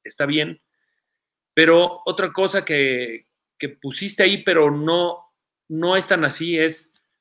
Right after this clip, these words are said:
aunque la pistola sea la misma, es decir,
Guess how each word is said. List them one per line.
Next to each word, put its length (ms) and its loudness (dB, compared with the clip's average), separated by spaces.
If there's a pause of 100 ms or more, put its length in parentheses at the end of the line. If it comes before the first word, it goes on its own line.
(1000)
aunque 420 -2
la 240 2
pistola 560 2
sea 260 2
la 160 2
misma, 600 -4 (140)
es 120 -10
decir, 480 -2